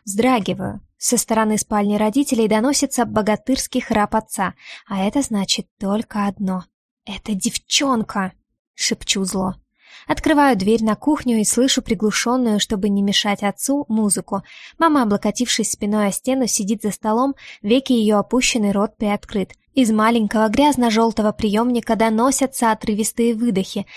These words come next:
словно кто-то убегает, и мрачная мелодия. Мама вздрагивает, резко выпрямив спину, смотрит на меня и облегчённо вздыхает. «Напугала!» «Детектив слушаешь?» — хмыкаю. Усаживаюсь на табурет и, устало упираясь в стол локтями, подаюсь вперёд.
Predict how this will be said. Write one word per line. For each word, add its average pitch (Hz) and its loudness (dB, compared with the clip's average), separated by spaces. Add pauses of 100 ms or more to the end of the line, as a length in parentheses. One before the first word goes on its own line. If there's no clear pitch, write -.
(160)
словно 269 2
кто-то 233 0
убегает, 202 0 (240)
и 320 0
мрачная 254 2
мелодия. 202 -2 (380)
Мама 330 4
вздрагивает, 233 0
резко 240 2
выпрямив 214 -2
спину, 247 -2 (200)
смотрит 294 2
на 254 2
меня 233 4
и 247 4
облегчённо 208 0
вздыхает. 196 -2 (280)
«Напугала!» 233 0 (420)
«Детектив 302 2
слушаешь?» — - -2 (320)
хмыкаю. 202 -2 (380)
Усаживаюсь 254 2
на 208 -2
табурет 220 0 (200)
и, 320 2
устало 240 2
упираясь 226 0
в - -4
стол 214 -2
локтями, 262 0
подаюсь 208 0
вперёд. 196 -4